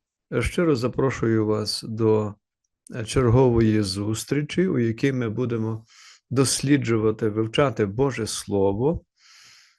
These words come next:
А зараз ми знаходимося у часі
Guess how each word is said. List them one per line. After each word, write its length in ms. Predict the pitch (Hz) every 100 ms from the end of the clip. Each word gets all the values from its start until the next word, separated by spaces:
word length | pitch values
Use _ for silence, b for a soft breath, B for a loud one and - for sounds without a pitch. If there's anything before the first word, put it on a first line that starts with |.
| _ -
А 80 | 110
зараз 360 | 123 120 -
ми 120 | 117
знаходимося 800 | 110 117 - 113 107 110 110 110
у 200 | - 127
часі 680 | 113 127 117 104 - 104 101